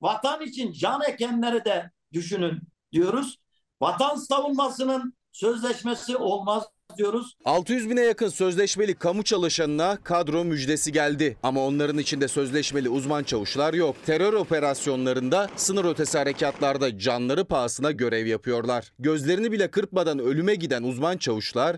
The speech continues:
Speaker 2: iş güvencesi istiyor.
Speaker 1: Pençe Kilit Harekatı'ndalar,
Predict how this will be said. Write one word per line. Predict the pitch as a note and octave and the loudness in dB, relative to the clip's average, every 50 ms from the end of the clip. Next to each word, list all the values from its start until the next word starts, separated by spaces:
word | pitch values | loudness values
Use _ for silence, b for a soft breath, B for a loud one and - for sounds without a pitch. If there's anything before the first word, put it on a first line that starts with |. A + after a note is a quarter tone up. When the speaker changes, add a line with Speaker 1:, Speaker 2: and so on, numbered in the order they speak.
| - _ | -6 _
Speaker 2:
iş | - E3 - - - | -4 -4 -4 -4 -2
güvencesi | - C3 A#2 A2+ A2+ A2+ G#2+ A2+ A2 - - B2+ | -2 0 0 0 0 -2 -2 -2 -2 -2 -4 -4
istiyor. | A#2 G#2+ - - - C#3+ C#3+ C3+ B2+ - - _ | -4 -4 -4 -4 -2 0 2 2 0 -2 -4 _
Speaker 1:
Pençe | - F#3 G#3 G#3+ - A3+ A3 - | -2 -2 -2 0 -2 -2 -2 0
Kilit | A3+ A#3 C4 C4 C4 | -2 -2 0 0 0
Harekatı'ndalar, | B3+ B3 A#3+ A#3 - A3+ A3+ A3+ A3 G#3+ G#3+ G#3+ G#3+ G#3+ G#3+ G#3+ B3 C4+ C#4 - | 0 0 0 -2 0 0 0 0 0 0 -2 -2 0 0 0 2 2 0 0 -2